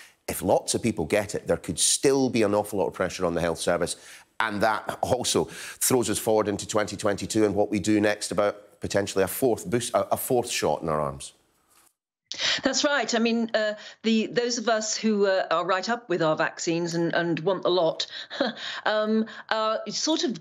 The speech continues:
Speaker 2: could be due, uh, or asking whether we are, are going to be due for a second booster. I, for instance, had my booster at the end of September. So at the end of December, just in a few days' time, it'll have been three months.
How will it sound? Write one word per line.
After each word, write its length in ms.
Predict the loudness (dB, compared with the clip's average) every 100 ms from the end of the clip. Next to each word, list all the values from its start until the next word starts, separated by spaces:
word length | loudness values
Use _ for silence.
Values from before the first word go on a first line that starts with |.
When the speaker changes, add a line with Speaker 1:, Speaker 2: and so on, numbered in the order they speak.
| -8
Speaker 2:
could 200 | -2 0
be 100 | 0
due, 420 | 0 2 2 2 2
uh, 320 | 2 2 2 2
or 280 | 0 0 0
asking 480 | 0 0 -2 -2 0
whether 320 | 0 2 0
we 180 | 2 2
are, 300 | 4 2 -2 -6
are 160 | -2 0
going 200 | 0 -2
to 60 | -2
be 120 | -2
due 240 | 2 0
for 340 | 0 0 0 2
a 40 | 0
second 520 | 0 0 0 0 0
booster. 400 | 0 2 0 -2 -4 -8 -2
I, 160 | -2 0
for 120 | -2
instance, 360 | -2 -2 -2
had 180 | 0 0
my 160 | 0 0
booster 580 | 0 0 2 2 0 0
at 160 | -2 2
the 120 | 2
end 180 | 2 0
of 60 | 0
September. 540 | 0 0 -2 -2 0
So 240 | 2 0 -2 -8 -4
at 120 | 0 0
the 80 |
end 120 | 0 0
of 80 |
December, 640 | 0 0 0 2 2 2 -2
just 220 | -2 -2 0
in 80 |
a 40 | 0
few 200 | 0 2
days' 260 | 2 0
time, 440 | 0 0 0 0 -4 -8 -12
it'll 140 | -2 0
have 120 | 2
been 140 | -2
three 320 | -2 -2 0 2
months. 420 | 0 0 -2